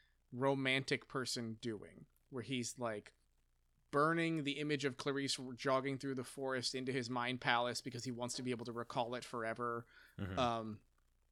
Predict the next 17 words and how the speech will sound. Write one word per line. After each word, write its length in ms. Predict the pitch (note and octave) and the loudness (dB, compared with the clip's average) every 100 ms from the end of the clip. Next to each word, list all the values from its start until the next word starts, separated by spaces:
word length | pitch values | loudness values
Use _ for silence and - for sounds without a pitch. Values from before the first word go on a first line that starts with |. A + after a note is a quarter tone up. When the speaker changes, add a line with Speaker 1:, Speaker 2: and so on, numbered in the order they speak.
| _ _ - - | _ _ -20 -20
Speaker 1:
he 300 | - C#3 B2 | -8 -2 -2
is 560 | B2 A#2+ A2+ A2 G#2 - - - _ _ - | 0 -2 -2 -4 -2 -4 -6 -20 _ _ -4
reminiscing 640 | B2+ C#3 C#3 C3+ C3 C#3+ B2+ | 2 4 4 4 4 2 2
about 320 | A#2 A#2+ A#2+ | 6 4 4
his 220 | C#3+ A#2 | 2 2
sister's 500 | - C#3 - C3+ A#2 | 2 2 0 -4 0
love 220 | B2 A#2+ | 2 2
for 80 | - | 0
the 100 | A#2+ | -6
color 280 | - C3 A#2+ | -4 -2 -4
purple 480 | - - C3+ D3 B2 | -4 -2 -2 0 0
by 200 | A2+ B2 | 0 -2
eating 420 | - C3 A#2+ A#2 A2 | -4 -4 -2 -4 -6
purple 480 | - B2+ B2+ A#2+ A#2 | -2 -2 0 -2 -2
berries 720 | A#2 B2+ A2 A#2+ B2 B2 A#2+ | -4 -4 -2 0 0 0 -2
or 80 | A2+ | -4
purple 500 | - A#2+ - A#2 | -4 -6 -2 -2